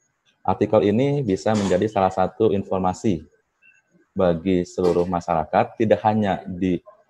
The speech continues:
eh, desa tersebut, tapi juga ini bisa menginformasikan ke,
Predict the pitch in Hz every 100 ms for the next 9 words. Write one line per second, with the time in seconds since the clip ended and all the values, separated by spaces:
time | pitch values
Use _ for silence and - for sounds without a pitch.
0 | _ - 87 85 85 85 85 87 - 85
1 | 87 87 76 95 - _ _ 90 - 98
2 | 82 98 120 98 117 95 95 95 87 95
3 | 95 90 - 95 117 113 - 117